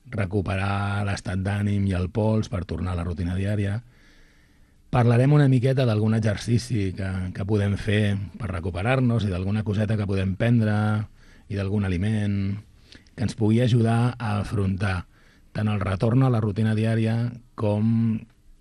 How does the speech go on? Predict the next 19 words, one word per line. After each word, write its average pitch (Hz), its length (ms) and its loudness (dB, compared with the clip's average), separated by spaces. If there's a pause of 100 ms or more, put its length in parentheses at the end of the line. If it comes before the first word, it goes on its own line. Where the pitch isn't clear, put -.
(280)
el 104 160 -2
que 117 80 0
ens 101 160 -2
passa - 240 0
quan 110 160 0
arriba 92 300 -4
la 87 100 -6
tardor, 90 320 -10
no? 127 160 -6
Que 123 80 -2
ens 101 80 -2
posem 95 300 -4
una 92 100 -2
mica 92 300 -4 (320)
moixos, - 500 -6
una 113 220 2
mica 104 160 0
angustiós, - 580 -6 (140)
eh? 208 100 -6